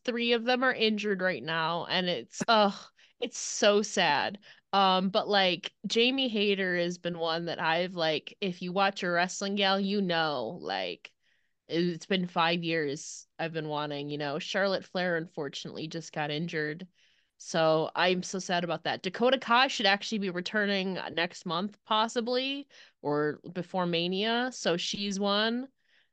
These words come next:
Speaker 1: Um, Adam Copeland and Hangman Adam Page, I would say those are my top five. You know, if I can get at least one of them this year, like, that'd be great. You know, I got to ask Charlotte a, a question at the Survivor Series press conference,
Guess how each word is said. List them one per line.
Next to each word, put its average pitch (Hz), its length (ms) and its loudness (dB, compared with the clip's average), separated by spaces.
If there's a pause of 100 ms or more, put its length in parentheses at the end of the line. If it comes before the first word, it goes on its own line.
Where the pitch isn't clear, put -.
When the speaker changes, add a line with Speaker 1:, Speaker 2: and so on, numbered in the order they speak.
(120)
Speaker 1:
Um, 165 580 2 (140)
Adam 180 240 2
Copeland 208 480 -2
and 196 100 0
Hangman 190 380 0
Adam 185 240 2
Page, 185 360 -4
I 160 60 0
would 165 120 -4
say 185 100 -6
those 175 240 -2
are 185 40 -4
my 165 120 -2
top - 340 -4
five. 156 380 2
You 160 80 -2
know, 165 100 2
if 165 120 -4
I 202 100 4
can 233 120 -2
get 226 140 2
at 185 80 -2
least 202 220 -4
one 185 260 0
of 208 140 0
them 220 240 2
this 220 260 0
year, 247 420 0 (380)
like, 175 160 -2
that'd 180 180 0
be 185 100 -2
great. 160 560 -2
You 180 60 -2
know, 170 100 2
I 165 100 4
got 175 180 2
to - 120 -4
ask 175 180 2
Charlotte 185 520 4
a, 156 300 4
a 156 60 -2
question 180 400 -2
at 180 80 -4
the 165 100 -6
Survivor 170 420 0
Series 175 280 -8
press - 300 -8
conference, 226 800 -6